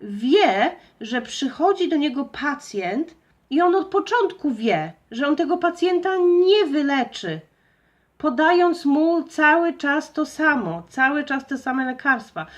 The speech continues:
On od początku wie, że to jest spisane na straty, ale on nie może zrobić nic, bo on ma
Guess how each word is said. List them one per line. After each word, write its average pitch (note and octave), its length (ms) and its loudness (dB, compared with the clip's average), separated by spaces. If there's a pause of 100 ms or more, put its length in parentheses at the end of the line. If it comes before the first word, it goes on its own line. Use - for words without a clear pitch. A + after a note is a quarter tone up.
(220)
On D#4 160 2
od E4 160 0
początku F4+ 800 0
wie, F#3 360 0 (1120)
że B3 100 -6
to C#4 80 0
jest E4 240 0
spisane E4 680 2
na F4+ 140 4
straty, D#4 680 -2 (760)
ale C#4 220 -4
on C#4+ 160 0
nie D4 120 0
może D#4 260 0
zrobić B3 460 -6
nic, E4 460 -2 (160)
bo A#3 240 -10
on C#4 340 0 (120)
ma A#3+ 480 0